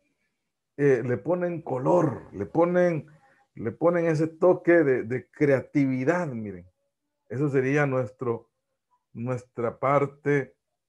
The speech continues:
eh, derecha, vamos a decir ahí, miren. Pero hay otros que son más como, como cumplir procesos, ¿no? No muy expresivos,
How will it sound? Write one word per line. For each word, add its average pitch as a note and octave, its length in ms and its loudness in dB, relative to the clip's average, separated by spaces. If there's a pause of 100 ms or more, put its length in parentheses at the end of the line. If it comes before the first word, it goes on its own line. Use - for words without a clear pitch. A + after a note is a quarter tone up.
(520)
eh, A#2 320 -4
derecha, B2+ 720 0
vamos G2 280 -14
a F#2 60 -10
decir F2 220 -14
ahí, E2+ 180 -14
miren. C3+ 340 -12 (1800)
Pero C3 200 2
hay C3 120 4
otros D#3 420 0
que A#2+ 120 -8
son C3 220 -8
más D#3 260 -8
como, A#2+ 460 -12 (680)
como A2 560 -8 (1700)
cumplir D3+ 680 0
procesos, C3 680 0
¿no? - 180 -20 (600)
No C3+ 280 0
muy F3+ 240 0
expresivos, D3+ 1120 -6